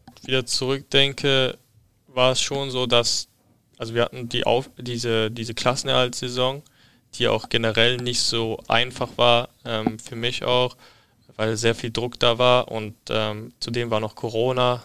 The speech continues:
die Fans waren nicht da, also es war schon keine einfache Saison und, ähm, ich würde auch selber sagen, also da bin ich auch ehrlich, dass, ähm, meine Leistungen schwanken waren, also ich habe mal ein solides Spiel gemacht, dann habe ich wieder ein gutes Spiel gemacht, dann habe ich aber auch mal ein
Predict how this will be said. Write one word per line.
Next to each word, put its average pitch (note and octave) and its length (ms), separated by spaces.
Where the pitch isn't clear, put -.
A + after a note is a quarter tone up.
die - 60
Fans A#2 340
waren A2+ 200
nicht A2+ 220
da, A#2+ 140
also A2+ 140
es - 160
war A2+ 100
schon A#2+ 300
keine A#2 180
einfache B2+ 400
Saison C3 360
und, A2+ 200
ähm, G#2+ 420
ich - 100
würde A#2+ 180
auch A2+ 80
selber B2 300
sagen, A#2+ 300
also A2+ 160
da A#2 140
bin A#2+ 140
ich A#2+ 140
auch A2 120
ehrlich, A#2 320
dass, A2 200
ähm, G#2 280
meine G#2+ 200
Leistungen A2 500
schwanken A#2 480
waren, A#2 240
also G#2 340
ich - 140
habe A2 140
mal G#2+ 140
ein G#2+ 80
solides A2+ 360
Spiel A#2+ 240
gemacht, A2+ 420
dann A2+ 80
habe A2 140
ich - 120
wieder A#2 100
ein A2+ 60
gutes A#2 180
Spiel A2+ 180
gemacht, A2+ 380
dann G#2+ 80
habe A2+ 120
ich - 100
aber G#2+ 120
auch G#2+ 100
mal A2 160
ein G#2 60